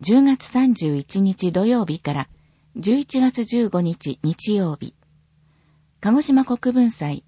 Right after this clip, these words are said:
大会愛称ロゴマーク、ヒットベ鹿児島国文祭。鹿児島国文祭マスコットキャラクターグリブーのイラストが載っています。目次。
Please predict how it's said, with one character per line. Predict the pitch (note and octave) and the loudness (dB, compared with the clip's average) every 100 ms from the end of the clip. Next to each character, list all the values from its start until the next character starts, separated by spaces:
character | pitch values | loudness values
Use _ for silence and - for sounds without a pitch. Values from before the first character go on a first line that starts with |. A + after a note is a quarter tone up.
| _ | _
大 | A3 C4 | -4 -2
会 | B3 A#3+ A3+ | 0 0 0
愛 | A3 | -2
称 | - G3+ F#3+ | -2 -2 0
ロ | F#3+ | 0
ゴ | G3 | 0
マ | F#3 | 0
ー | E3+ | -4
ク、 | - C#3+ - _ _ _ _ | -10 -12 -14 _ _ _ _
ヒ | _ - | _ -20
ッ | - | -8
ト | C#4 | -4
ベ | B3+ D#3 | -4 -4
鹿 | D#3+ | -2
児 | F#3+ | 0
島 | A#3 A3 G#3 | 2 0 0
国 | - F#3+ G#3 | -4 -6 -2
文 | G3+ F#3 | -2 -2
祭。 | - D#3 D3 _ _ _ _ _ _ _ _ | -4 -10 -12 _ _ _ _ _ _ _ _
鹿 | - A#3 | -2 0
児 | C#4 | 2
島 | C4 C4 | 2 2
国 | A#3+ A#3+ | 0 -2
文 | B3 A#3 | 0 0
祭 | - D3+ D3 - _ | 0 -6 -8 -12 _
マ | E3+ | -4
ス | F#3+ | -4
コ | - | -4
ッ | B3 | -4
ト | A#3+ | -4
キ | - | -4
ャ | A3+ | -2
ラ | A#3 | -4
ク | - | -6
タ | - E3 D3 - | -6 -4 -6 -6
ー | |
グ | F#3+ | -4
リ | B3 C4 | -4 -2
ブ | F#3+ | -2
ー | E3 | 0
の | D3 | -2
イ | D3+ | -2
ラ | G#3+ | -4
ス | |
ト | - | -4
が | G3 | -4
載 | F3 | -4
っ | E3 | -4
て | - | -6
い | D3+ | -6
ま | C#3+ | -6
す。 | D#3 - _ _ _ _ _ _ _ _ _ _ _ _ _ _ _ _ _ D#2 D2+ _ _ D2+ _ _ _ _ _ _ _ _ - | -10 -16 _ _ _ _ _ _ _ _ _ _ _ _ _ _ _ _ _ _ _ _ _ _ _ _ _ _ _ _ _ _ -2
目 | F#3 - | -2 0
次。 | A3+ F#3 | -4 -4